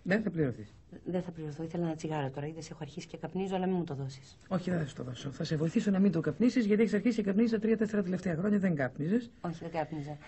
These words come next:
Speaker 2: Αλλά είναι μια εκτόνωση.
Speaker 1: Γιατί μπορεί να άρχισεις να καπνίζεις;
Speaker 2: Που λέμε το στρες.
Speaker 1: Το στρες.
Speaker 2: Ναι.
Speaker 1: Ε, το στρες δεν φεύγει όταν κάποιος γίνεται σιγά σιγά πεπειραμένος και μπορεί να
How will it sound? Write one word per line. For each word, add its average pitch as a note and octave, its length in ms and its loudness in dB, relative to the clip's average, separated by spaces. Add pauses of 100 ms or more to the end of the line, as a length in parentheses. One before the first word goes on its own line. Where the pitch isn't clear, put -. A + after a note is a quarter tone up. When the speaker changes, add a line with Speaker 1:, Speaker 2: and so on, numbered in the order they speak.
(120)
Speaker 2:
Αλλά A#3 140 6
είναι B3+ 120 8
μια B3+ 140 6
εκτόνωση. A3 520 0 (140)
Speaker 1:
Γιατί B3+ 380 8
μπορεί A3 200 10
να E3 60 4
άρχισεις D#3 240 0
να E3 100 0
καπνίζεις; D#3 680 -2 (1600)
Speaker 2:
Που G#3 100 0
λέμε G#3+ 220 2
το F3 120 -6
στρες. F3 520 -4 (480)
Speaker 1:
Το G3+ 100 0
στρες. - 420 -2 (120)
Speaker 2:
Ναι. E3 280 0 (500)
Speaker 1:
Ε, F3+ 180 2
το F3+ 120 -2
στρες B3 320 2
δεν F3 200 2
φεύγει F#3+ 380 4
όταν F#3+ 160 0
κάποιος G3 260 2
γίνεται F3+ 260 4
σιγά F#3 200 0
σιγά F#3 200 0
πεπειραμένος F#3 760 2
και E3 100 -2
μπορεί F3 360 4
να E3+ 300 2